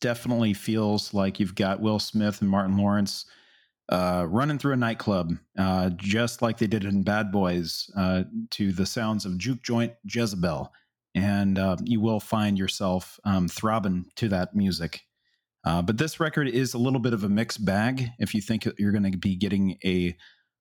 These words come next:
uh, industrial fix, uh, be ready to spark 'em up, boys, because this album does have some dub and, uh, you know, takes things slow and low. Um, it's, it's not bad. Uh, you know,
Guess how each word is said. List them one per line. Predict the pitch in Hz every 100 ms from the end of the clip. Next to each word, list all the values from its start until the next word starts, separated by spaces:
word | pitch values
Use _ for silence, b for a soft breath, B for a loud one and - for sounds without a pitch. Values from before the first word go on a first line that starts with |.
| _ -
uh, | 104 92 104
industrial | 120 117 123 - - 120 110 101 98 - _ _
fix, | - 127 - - - - - 113
uh, | 104
be | 92 95 123
ready | 139 139 110
to | 92
spark | - - 127 143
'em | 131
up, | 110 92
boys, | 98 98 98 92 -
because | 98 - 101 87 85 92
this | 123 120
album | 107 104 101 95
does | 110 120 -
have | 110
some | - 82
dub | 82 101 104 92 85 80 _ _ _ _ _ _ -
and, | 101 101 95 95
uh, | 95 95 95 92 b b b _ _
you | 131
know, | 110 104 117 -
takes | 127 117 -
things | 113 107
slow | - 104 113 123
and | 107
low. | 101 82 76 87 _ b b b _ -
Um, | 82 87 82 78 82 - - -
it's, | 110 - 127
it's | 110
not | 135 147 131
bad. | 127 156 180 - - -
Uh, | 104 98 95 92 98 123
you |
know, | 107 101